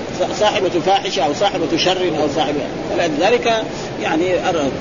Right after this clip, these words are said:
فنظر إليها رسول الله صلى الله عليه وسلم فصعد النظر، يعني صعد النظر ورفع رأسه هكذا ونظر إليها. ها؟ ثم صوبه، معناه ليس.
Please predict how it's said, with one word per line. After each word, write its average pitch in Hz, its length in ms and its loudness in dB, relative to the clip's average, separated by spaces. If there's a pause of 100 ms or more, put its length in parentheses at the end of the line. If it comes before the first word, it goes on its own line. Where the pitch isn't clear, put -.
(120)
فنظر 190 320 2
إليها 180 540 2
رسول 214 280 0
الله 185 240 4
صلى 151 160 -2
الله 156 100 -2
عليه 220 100 2
وسلم 214 140 2
فصعد 190 580 0
النظر، 180 360 2
يعني 165 200 0 (100)
صعد 180 240 0
النظر 208 240 0
ورفع 208 300 0
رأسه 180 280 0
هكذا 185 440 0
ونظر 180 320 0
إليها. 131 440 -2 (280)
ها؟ 208 160 2 (280)
ثم 240 240 4
صوبه، 180 500 4 (240)
معناه 220 380 2 (220)
ليس. 196 140 4